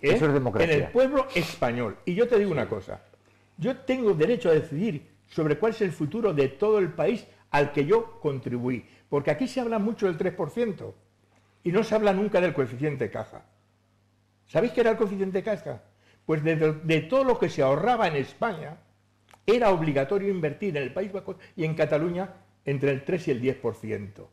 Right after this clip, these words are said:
Speaker 2: Luego, la riqueza de Cataluña la he creado yo también. Y no hay ninguna razón política para hacer la seat en Barcelona y no hacerla en Albacete, o no hacerla en Pamplona, o no hacerla en Cáceres.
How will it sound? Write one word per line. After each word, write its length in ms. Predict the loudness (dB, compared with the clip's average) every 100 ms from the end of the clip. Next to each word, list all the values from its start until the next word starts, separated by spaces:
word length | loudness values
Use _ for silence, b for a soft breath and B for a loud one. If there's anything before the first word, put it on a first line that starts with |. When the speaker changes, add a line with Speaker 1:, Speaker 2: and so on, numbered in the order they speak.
| _ b b b
Speaker 2:
Luego, 320 | 0 2 2 2
la 220 | 2 4
riqueza 500 | 2 -2 -2 -2 0
de 100 | 0
Cataluña 680 | 0 -2 -2 -2 -4 -8 -12 _ _ _ -2
la 160 | -2
he 40 | 0
creado 380 | 0 2 2
yo 160 | -2 -4
también. 540 | -6 -8 -12 -14 -14 -20 _ b b
Y 100 | -4
no 80 | -2
hay 60 | -2
ninguna 340 | -4 -2 -2
razón 420 | -2 -2 -4 -4
política 600 | -2 0 0 -2 -4 -6 B B B
para 160 | -2 -2
hacer 220 | 0 0
la 160 | -2
seat 260 | -2 -2 -2
en 140 | -2
Barcelona 580 | -4 -2 -2 0 -2 -8 -14 _ -6
y 80 |
no 100 | -2
hacerla 260 | -2 0 -2
en 100 | 0
Albacete, 640 | -2 -2 0 -2 -4 -14 -16 _ _ _
o 140 | -4
no 80 | -2
hacerla 480 | -2 -4 -2 -4 B B -8
en 140 | -6
Pamplona, 520 | -6 -2 -2 -2 -6 -16 b b
o 100 | -6
no 180 | -2 -2
hacerla 680 | 0 -2 -2 -4 -6 -16 -8
en 140 | -6
Cáceres. 600 | -4 -6 -8 -16 -20 -20